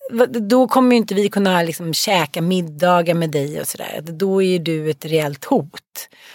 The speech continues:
Och, eh, jag blev så här, "Men gud, den här, som vi pratade om innan, systerskapet kan ju flyga all världens väg." Sen har inte jag känt så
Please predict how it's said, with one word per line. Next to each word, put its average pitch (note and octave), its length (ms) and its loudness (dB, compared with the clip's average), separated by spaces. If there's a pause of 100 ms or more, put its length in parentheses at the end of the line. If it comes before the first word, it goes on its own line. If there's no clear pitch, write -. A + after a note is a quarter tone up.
(320)
Och, G3 260 4
eh, F3+ 400 6 (120)
jag G3+ 140 4
blev G3 160 2
så F#3 120 -2
här, C#3+ 180 -2 (100)
"Men F#3+ 280 0 (200)
gud, D#3 340 0
den F3 200 -2
här, E3+ 320 2 (400)
som F#3+ 160 -8
vi F3+ 60 -6
pratade F3+ 260 0
om F#3 80 -2
innan, F3+ 420 0 (140)
systerskapet - 1400 -2
kan F#3 140 -2
ju E3+ 100 -2
flyga F3 400 -4
all E3+ 540 2
världens F3+ 600 0
väg." D3+ 400 -2 (420)
Sen A#3+ 240 0
har C4 180 4
inte B3 200 2
jag C4+ 300 4
känt D3 360 -4
så - 360 -6